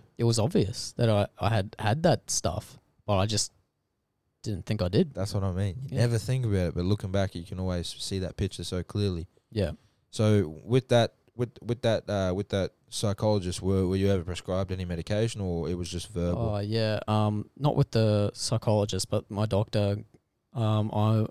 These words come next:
Speaker 1: I had some stuff for my insomnia,
Speaker 2: Yeah.
Speaker 1: and I'm on, uh, antidepressants.
Speaker 2: Currently?
Speaker 1: Uh,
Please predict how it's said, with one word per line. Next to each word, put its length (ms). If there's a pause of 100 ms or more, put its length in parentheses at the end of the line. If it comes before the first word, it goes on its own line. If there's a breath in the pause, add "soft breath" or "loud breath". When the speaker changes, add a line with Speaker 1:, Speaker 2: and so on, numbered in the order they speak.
(380)
Speaker 1:
I 200
had 160
some 140
stuff 220
for 60
my 140
insomnia, 600 (240)
Speaker 2:
Yeah. 80
Speaker 1:
and 440 (200)
I'm 80
on, 460 (1080)
uh, 560 (420)
antidepressants. 880 (540)
Speaker 2:
Currently? 340
Speaker 1:
Uh, 120